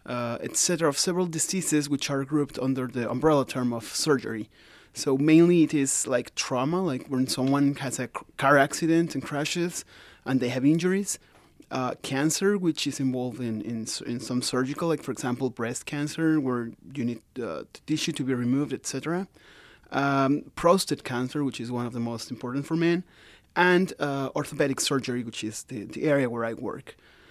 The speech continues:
So, um, the lab where I am working, we are trying to, to see the role of several cells, which are called mast cells. These, these cells are,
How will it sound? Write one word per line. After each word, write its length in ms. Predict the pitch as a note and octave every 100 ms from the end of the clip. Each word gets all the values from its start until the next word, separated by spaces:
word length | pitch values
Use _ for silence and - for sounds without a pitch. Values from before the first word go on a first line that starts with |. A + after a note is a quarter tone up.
| _ -
So, 560 | - F#3 F3+ F3 E3 -
um, 540 | D3 D3+ D3+ D#3 D3 C3+
the 80 | C#3+
lab 300 | E3+ G#3+ G#3+
where 120 | G3
I 40 |
am 200 | E3+ E3+
working, 400 | D3 D3 C#3 F#3
we 140 | F3+ C#3
are 80 | C#3
trying 480 | - C#3 C#3 D3+
to, 520 | D3+ - A#2 A2+ - -
to 80 | -
see 240 | A#2 - F3
the 140 | E3+
role 360 | D3+ D3 D#3 -
of 180 | A#2+ B2 -
several 420 | - D3+ E3 E3
cells, 540 | C#3+ - C3 D3+ - -
which 200 | A#2+ -
are 140 | A2+
called 300 | - B2+ B2
mast 300 | B2 A#2+ C3
cells. 360 | D#3 A3 - - _ - - _ -
These, 380 | C3+ C3+ - -
these 160 | C3+ D3
cells 400 | - E3+ F3 -
are, 480 | D3 D3+ D3+ D3+